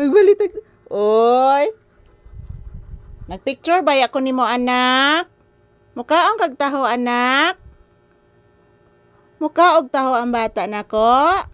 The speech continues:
Lami ba'y kang taho, anak, ay? Lami kang taho, anak. Mukaon kag taho, anak? Palitan ti ka og magtaho, ha? Ha?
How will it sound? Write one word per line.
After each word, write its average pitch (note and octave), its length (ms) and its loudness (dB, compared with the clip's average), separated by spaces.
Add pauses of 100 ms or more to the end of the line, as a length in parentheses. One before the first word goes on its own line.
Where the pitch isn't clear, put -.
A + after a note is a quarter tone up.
(220)
Lami A#3+ 480 -4
ba'y B3 160 -2
kang B3 200 -4
taho, B3 320 -2
anak, C4 440 -2
ay? B3+ 520 0 (360)
Lami C4 440 2
kang C#4 200 0
taho, C4+ 360 0
anak. C4+ 560 -2 (400)
Mukaon C4+ 440 0
kag C#4 240 -8
taho, B3+ 200 -2
anak? A#3 520 -4 (1600)
Palitan B3+ 400 0
ti D4 80 -6
ka C4 160 0
og B3 80 -4
magtaho, B3 560 -2
ha? E4+ 240 2 (1000)
Ha? G#4 160 0